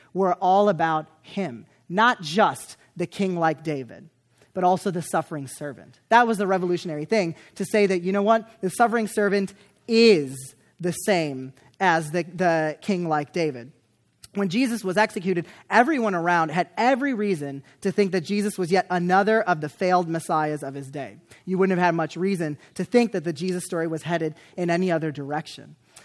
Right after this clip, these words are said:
So here's the thing. This, uh, I think this dilemma of failed expectations or distorted expectations,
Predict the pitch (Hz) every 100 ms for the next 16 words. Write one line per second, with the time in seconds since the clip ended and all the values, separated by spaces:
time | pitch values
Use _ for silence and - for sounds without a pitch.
0 | _ - 190 208 294 226 202 170 135 143
1 | - _ 220 233 240 240 202 190 196 269
2 | 254 190 208 - - 165 175 165 160 127
3 | 98 - _ _ _ 190 165 156 - _
4 | - 208 208 202 180 - 165 - 170 156
5 | 165 147 143 - 180 180 160 - 151 160
6 | 143 147 139